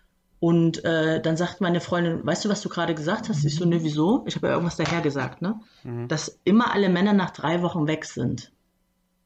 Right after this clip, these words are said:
Speaker 1: Und dann hab ich gesagt, „Nee, das hab ich nicht gesagt.“ „Doch, das hast du gerade gesagt.“ Ich glaub ihr natürlich, dass ich das gesagt hab.
Speaker 2: Mhm.
Speaker 1: Das setzen wir mal voraus, dass das stimmt, was der andere da behauptet.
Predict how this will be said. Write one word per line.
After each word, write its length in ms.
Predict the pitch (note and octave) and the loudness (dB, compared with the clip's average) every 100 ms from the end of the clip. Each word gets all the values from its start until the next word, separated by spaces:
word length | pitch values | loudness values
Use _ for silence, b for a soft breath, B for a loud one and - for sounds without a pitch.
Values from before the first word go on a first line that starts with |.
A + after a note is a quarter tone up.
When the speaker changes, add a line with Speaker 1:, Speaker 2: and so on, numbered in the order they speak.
| - | 0
Speaker 1:
Und 100 | D3 | 2
dann 140 | C3+ | 2
hab 60 | C3+ | -2
ich 80 | - | -4
gesagt, 220 | C3+ C3+ | -4 0
„Nee, 400 | C3 B2+ C3 C3+ | 0 0 0 -2
das 200 | C3+ - | -2 -4
hab 80 | E3 | -6
ich 140 | - | -4
nicht 140 | C3 | -6
gesagt.“ 500 | - C3 G#2+ - _ _ _ _ _ _ _ _ | -6 -10 -10 -12 _ _ _ _ _ _ _ _
„Doch, 140 | - C#4+ | -6 -6
das 120 | - | -2
hast 140 | G#3 | -4
du 40 | E3+ | -4
gerade 220 | E3 E3+ | -2 -2
gesagt.“ 220 | F#3+ G3+ | 0 0
Ich 80 | - | 0
glaub 180 | D3+ D#3 | -2 0
ihr 60 | |
natürlich, 340 | D#3+ C#3+ D#3 C#3+ | 0 0 -2 -2
dass 120 | D3+ | -4
ich 60 | D#3 | -6
das 180 | D#3 - | -8 -8
gesagt 320 | D#3 E3 - | -8 -8 -8
hab. 180 | A3 - b | -10 -10 b
Speaker 2:
Mhm. 280 | A#2+ A#2 B2+ _ _ _ | -10 -10 -12 _ _ _
Speaker 1:
Das 140 | - D3 | -12 -4
setzen 200 | D#3+ E3+ | -2 0
wir 80 | D#3+ | 0
mal 100 | D3+ | 0
voraus, 380 | D#3 C#3+ D3+ | -2 -2 -2
dass 100 | - - | -4 -6
das 140 | D3 | -2
stimmt, 220 | - F3+ | 0 0
was 160 | E3+ - | -2 -4
der 120 | - | -4
andere 180 | D3+ D3 | -2 0
da 100 | D3 | 0
behauptet. 560 | D3 D3 - G3 A3 | 0 -2 -6 -6 -6